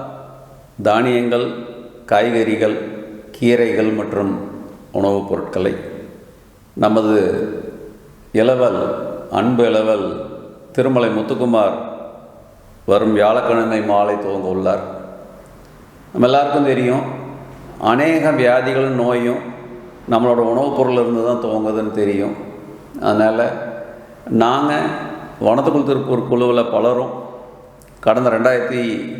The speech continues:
பத்தொன்பதாம் ஆண்டுலேருந்து இந்த ஆறு வருஷமா முடிஞ்ச வரைக்கும் இயற்கையில விளைவிச்ச காய்கறிகள், தானியங்கள் தான் பயன்படுத்திட்டு வரோம். அதனோட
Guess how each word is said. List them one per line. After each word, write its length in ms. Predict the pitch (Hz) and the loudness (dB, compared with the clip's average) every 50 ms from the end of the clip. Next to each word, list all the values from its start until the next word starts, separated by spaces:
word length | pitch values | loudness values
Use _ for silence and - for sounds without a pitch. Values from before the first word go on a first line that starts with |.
| - | -4
பத்தொன்பதாம் 560 | - 110 - 139 131 127 131 127 123 120 117 113 | -4 -2 0 0 0 2 2 2 2 0 0 -2
ஆண்டுலேருந்து 480 | 110 107 104 104 107 110 113 110 110 | -4 -4 -4 -4 -4 -4 -4 -4 -4
இந்த 180 | 101 104 98 90 | -2 0 2 2
ஆறு 240 | 95 110 117 113 117 | 2 2 2 0 0
வருஷமா 480 | 110 101 - - - 117 107 110 107 104 - 104 - - - - - - - - - - - - - - - - 110 | -2 -4 -6 -6 -6 -4 -4 -2 -4 -4 -6 -10 -12 -12 -14 -16 -16 -18 -20 -20 -20 -20 -20 -20 -20 -20 -10 -6 -4
முடிஞ்ச 480 | 107 117 117 139 147 151 151 156 143 | -2 -2 -2 -2 -2 -2 0 0 0
வரைக்கும் 420 | 139 135 135 135 - - 214 240 233 - - - - - - - - - - - - - - - - - - - - - - - - - - | 0 -2 -2 -4 -6 -8 -8 -8 -8 -10 -12 -14 -16 -16 -18 -18 -20 -20 -20 -20 -20 -20 -20 -20 -20 -20 -20 -20 -20 -20 -20 -20 -16 -4 0
இயற்கையில 520 | 113 123 139 143 139 - 165 156 151 139 | 2 4 4 2 2 0 2 2 2 2
விளைவிச்ச 480 | 127 123 123 123 123 120 117 - 127 120 | 2 0 0 0 -2 -2 -4 -6 -4 -2
காய்கறிகள், 680 | 120 113 113 117 117 117 113 117 113 110 123 131 123 | 0 0 0 0 0 -2 -4 -4 -4 -4 -4 -4 -2
தானியங்கள் 560 | 117 117 110 110 110 110 107 107 104 104 101 101 | -2 0 0 0 -2 -2 -2 -2 -2 -2 -2 -2
தான் 180 | 110 110 107 | -2 -2 0
பயன்படுத்திட்டு 640 | - 107 101 98 101 98 98 95 - 95 98 95 98 | 0 0 -2 0 0 -2 -2 -2 -2 -2 -2 0 2
வரோம். 280 | 98 95 95 135 151 131 | 2 2 2 2 2 0
அதனோட 420 | 113 113 113 113 110 110 107 107 | 0 0 0 0 0 2 2 0